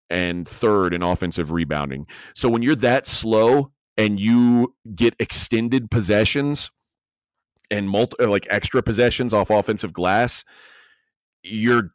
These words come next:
you're tough to deal with, and you're, you're at least tough to,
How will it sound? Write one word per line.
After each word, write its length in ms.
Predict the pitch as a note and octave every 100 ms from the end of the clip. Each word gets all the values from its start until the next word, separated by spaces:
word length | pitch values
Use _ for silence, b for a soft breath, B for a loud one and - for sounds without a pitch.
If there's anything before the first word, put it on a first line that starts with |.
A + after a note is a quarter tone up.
| _ -
you're 160 | C#3
tough 300 | - B2+ A2
to 120 | G#2+
deal 260 | E2 F2 D#2
with, 320 | C#2+ C#2 - _ -
and 640 | F#2+ F#2 F#2 F2+ F2+ F#2+ -
you're, 420 | A2+ D3 C#3 D3+
you're 120 | D#3+
at 80 | D#3+
least 200 | F3+ -
tough 220 | D#3 C#3
to, 420 | - C#3 A#2+ A2